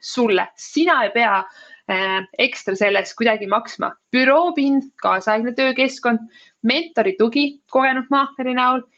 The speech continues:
I T tugi otse loomulikult, meie enda kliendihaldussüsteem, juriidiline tugi, Arko Vara motivatsioonisüsteem, mis aitab, aitab seda motivatsiooni hoida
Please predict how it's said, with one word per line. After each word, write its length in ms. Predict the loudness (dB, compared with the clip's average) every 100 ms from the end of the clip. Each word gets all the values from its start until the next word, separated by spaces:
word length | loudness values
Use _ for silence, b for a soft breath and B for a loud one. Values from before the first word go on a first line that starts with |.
| _ -2
I 260 | 2 2 0
T 80 |
tugi 240 | 0 0 0
otse 240 | -2 0
loomulikult, 600 | 0 0 -2 -2 -4 -8 _
meie 280 | 0 2 2
enda 220 | 0 -2
kliendihaldussüsteem, 1200 | 0 0 2 0 0 -2 -8 -10 -4 -2 0 -2 B B B -2
juriidiline 840 | 2 4 4 4 2 0 0 0
tugi, 420 | -2 -2 -4 -4 _ B B B
Arko 340 | 0 2 0
Vara 180 | 2 0
motivatsioonisüsteem, 1400 | -2 -4 -2 -4 -4 -2 0 0 -2 -4 -8 0 0 0
mis 160 | -4 -2
aitab, 360 | -2 -2 -4 -4 -2 0
aitab 320 | 0 -4 -4
seda 260 | 0 0 -2 B B B B _
motivatsiooni 720 | -2 0 -2 -2 0 0 0
hoida 440 | 0 0 0 -2